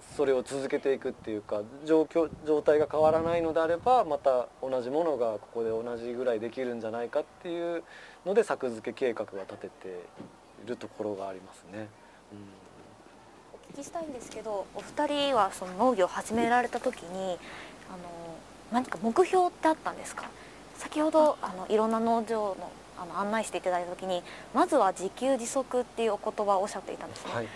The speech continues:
Speaker 2: で、その、まず、その最初にどういった目標を掲げられていたのか気になりました。
Speaker 1: そうですね。あの、まあ、自給自足っていうお話もしたんですけれども、まあ、あの、やっぱり仕事としてし-、する以上、ちゃんと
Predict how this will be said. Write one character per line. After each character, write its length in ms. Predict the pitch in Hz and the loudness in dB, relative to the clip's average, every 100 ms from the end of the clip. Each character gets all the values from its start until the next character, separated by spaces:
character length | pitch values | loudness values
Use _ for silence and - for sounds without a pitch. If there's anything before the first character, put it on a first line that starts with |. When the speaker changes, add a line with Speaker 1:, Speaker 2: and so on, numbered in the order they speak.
| - - | -16 -10
Speaker 2:
で、 80 | 226 | -10
そ 100 | - | -10
の、 100 | 208 196 - | -14 -14 -16
ま 60 | |
ず、 120 | 190 - | -16 -12
そ 180 | - - | -10 -10
の 80 | 202 | -6
最 160 | 233 | -4
初 140 | 254 285 | -2 0
に 160 | 277 - | -2 -2
ど 100 | 226 | -2
う 60 | 302 | 0
い 20 | |
っ 20 | |
た 120 | - | -2
目 80 | 170 | -4
標 200 | - 196 | -2 0
を 40 | |
掲 260 | 185 - 185 | 0 -2 0
げ 80 | 185 | 2
ら 100 | 185 | 2
れ 80 | 180 | 2
て 120 | 175 | -4
い 20 | |
た 100 | 180 | -8
の 100 | 170 | -8
か 200 | - 180 - | -6 -8 -8
気 120 | - 170 | -14 -10
に 60 | |
な 100 | 165 | -8
り 80 | 165 | -6
ま 100 | 165 | -6
し 100 | - | -6
た。 80 | - | -6
Speaker 1:
そ 640 | - - - - 208 202 | -6 -8 -10 0 4 6
う 20 | |
で 80 | 156 | 6
す 120 | - | 0
ね。 100 | 131 | -2
あ 100 | 143 | 2
の、 160 | 151 147 | 2 2
ま 120 | 165 | 4
あ、 40 | 143 | 2
自 160 | 143 | 2
給 200 | 143 175 | 0 2
自 120 | 160 | 2
足 300 | 165 175 170 | 2 2 2
っ 20 | 170 | -2
て 240 | - - | -2 4
い 60 | 170 | 4
う 60 | |
お 40 | 170 | 6
話 380 | 165 165 160 | 4 2 0
も 320 | 170 170 165 165 | 4 6 6 2
し 160 | - | 0
た 140 | - 190 | 6 6
ん 80 | 165 | 6
で 100 | 139 | -2
す 80 | - | 0
け 120 | 127 | 0
れ 80 | 113 | 0
ど 100 | 113 | 2
も、 300 | 147 151 - - - | 4 4 4 -8 2
ま 240 | 220 175 - - | 6 6 4 -4
あ、 40 | 156 | 0
あ 20 | |
の、 720 | 156 151 147 147 147 147 147 | 4 4 4 6 6 4 4
や 80 | 175 | 4
っ 20 | |
ぱ 80 | 208 | 4
り 80 | 156 | 4
仕 140 | 170 | 4
事 240 | 180 185 | 4 4
と 140 | 180 180 | 2 0
し 100 | - | 0
て 100 | 180 | -2
し-、 360 | - - 180 165 | -2 -6 -6 -4
す 140 | - | -2
る 120 | 170 175 | 0 2
以 100 | 147 | 2
上、 380 | 127 131 131 - - - - - | 4 6 6 4 -8 -20 -20 -4
ち 80 | - | 0
ゃ 60 | |
ん 80 | 165 | 2
と 320 | 170 165 156 | 4 4 2